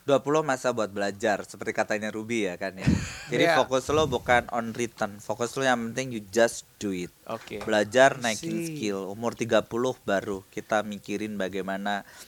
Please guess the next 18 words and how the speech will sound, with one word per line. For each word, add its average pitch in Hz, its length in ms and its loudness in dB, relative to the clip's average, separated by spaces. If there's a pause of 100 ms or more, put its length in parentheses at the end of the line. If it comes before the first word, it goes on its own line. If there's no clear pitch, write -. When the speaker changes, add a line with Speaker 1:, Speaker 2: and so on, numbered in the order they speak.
(420)
Speaker 1:
sekaya-kayanya, 113 1120 0
cepat-cepatnya 117 1040 -2
gitu 104 240 -2
kan 104 140 2
Speaker 3:
Iya, 127 180 4
Speaker 1:
ya. 107 120 2
Speaker 2:
Generation. 147 440 -2
Speaker 3:
iya, 123 140 2 (240)
iya. 123 240 -6
Speaker 1:
Yes, 87 680 -6
empat 107 260 4
puluh 120 240 -2
biasanya 104 500 -2
sih 113 400 -6
udah 98 320 -4
kita 104 320 -2
mau 104 160 -4
mikirin 95 720 -4